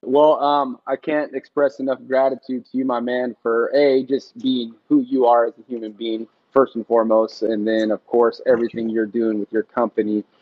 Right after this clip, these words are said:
Speaker 1: uh, for our community at the end of the day. Uh, so, so much gratitude for you, so much respect for you, so much admiration, uh, for you, my man. I just appreciate everything. And I'll get to see you, actually, as I, well, I'll see you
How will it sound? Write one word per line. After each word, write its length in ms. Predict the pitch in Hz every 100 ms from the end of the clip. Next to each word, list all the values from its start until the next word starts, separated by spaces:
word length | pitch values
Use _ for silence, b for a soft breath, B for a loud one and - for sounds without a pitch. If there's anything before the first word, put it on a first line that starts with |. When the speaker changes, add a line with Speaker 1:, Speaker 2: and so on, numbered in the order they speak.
| _ -
Speaker 1:
uh, 160 | 98 95
for 240 | - 117 104
our 200 | 110 117
community 760 | - 107 113 127 110 107 113 _ _ _
at 160 | 110 107
the 120 | 110
end 120 | 107 101
of 60 |
the 80 | 104
day. 340 | 95 104 98 101 -
Uh, 260 | 104 101 98
so, 140 | - 95
so 120 | -
much 220 | 127 117 -
gratitude 680 | 117 113 104 - 117 113 - _ _
for 100 | -
you, 300 | 107 113 120 110
so 80 | 113
much 140 | 104 -
respect 480 | 101 - 127 104 -
for 60 |
you, 360 | 107 110 110 110 -
so 40 |
much 140 | 107 -
admiration, 760 | 110 110 107 110 120 - 107 110 _
uh, 200 | 107 101 98
for 60 | 104
you, 160 | 107
my 100 | 104
man. 300 | 104 104 101
I 100 | 101
just 160 | 98 104
appreciate 380 | - 110 - 98
everything. 320 | 110 104 101
And 40 |
I'll 140 | 156 190
get 100 | 220
to 60 | 233
see 140 | 233
you, 120 | 247
actually, 380 | 220 214 190 190
as 140 | 175
I, 220 | 160 156 151
well, 460 | 147 147 143 151 147
I'll 240 | 143 156 -
see 80 |
you 320 | 190 180 143